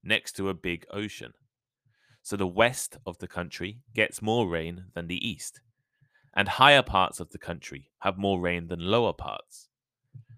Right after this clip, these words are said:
But there are also parts of the U K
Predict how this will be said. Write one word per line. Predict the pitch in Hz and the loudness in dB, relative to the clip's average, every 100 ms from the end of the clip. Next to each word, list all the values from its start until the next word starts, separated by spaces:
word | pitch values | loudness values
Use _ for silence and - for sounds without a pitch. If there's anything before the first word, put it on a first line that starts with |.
| _ _ _ _ | _ _ _ _
But | - 139 | -4 0
there | 143 | 4
are | 143 | 6
also | 127 160 185 190 | 6 4 4 0
parts | - 123 120 - | 2 4 4 0
of | 113 | -10
the | 107 | -6
U | 110 | -6
K | 110 113 110 | -4 -2 0